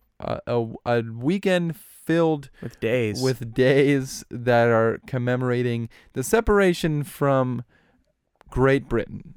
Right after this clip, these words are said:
Speaker 1: which, you know,
Speaker 2: Mm.
Speaker 1: if you can't drink to that, I don't know what you could drink to. But
Speaker 2: Yeah. Cheers.
Speaker 1: those Brits, I don't know. Um, yeah, Joe, you, you, oh, I'm, I'm joined,
Speaker 2: Okay.
Speaker 1: obviously,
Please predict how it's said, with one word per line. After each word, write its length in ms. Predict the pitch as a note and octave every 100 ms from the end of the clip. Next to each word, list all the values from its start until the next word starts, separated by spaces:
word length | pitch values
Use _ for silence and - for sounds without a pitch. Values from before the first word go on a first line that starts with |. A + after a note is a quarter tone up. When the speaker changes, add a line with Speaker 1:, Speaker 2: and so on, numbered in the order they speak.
| -
Speaker 1:
which, 460 | B2 A2+ - - -
you 120 | B2+
know, 260 | A#2+ A#2 -
Speaker 2:
Mm. 300 | C3+ C3+ A2+
Speaker 1:
if 100 | A#2
you 80 | B2+
can't 240 | E3 E3 C#3
drink 220 | D3 C3
to 80 | B2+
that, 260 | C3 C3
I 120 | B2
don't 100 | B2+
know 140 | B2 A#2+
what 180 | B2 B2
you 140 | B2+
could 160 | B2 -
drink 280 | A2 - -
to. 260 | - -
But 80 | -
Speaker 2:
Yeah. 240 | C#3 D3 A#2+ _ _
Cheers. 440 | B2 C3 C3+ - - -
Speaker 1:
those 280 | A#2+ B2+ B2+
Brits, 580 | A#2 A#2+ G#2+ - - A#2+
I 200 | A#2+ A#2
don't 160 | A#2
know. 240 | A#2 A2+ A2+
Um, 560 | A2+ A#2 A#2 A2+ - _ _ - _ _ _ - -
yeah, 140 | C3
Joe, 140 | A2+
you, 140 | A2 A2 A2+
you, 240 | A#2 A2+ - -
oh, 100 | -
I'm, 160 | B2+ A#2 -
I'm 320 | - - C#3
joined, 440 | B2+ D3 C#3 B2 - - _ -
Speaker 2:
Okay. 240 | - C#3 - _
Speaker 1:
obviously, 800 | C3+ D3+ C#3+ B2 - A2+ A2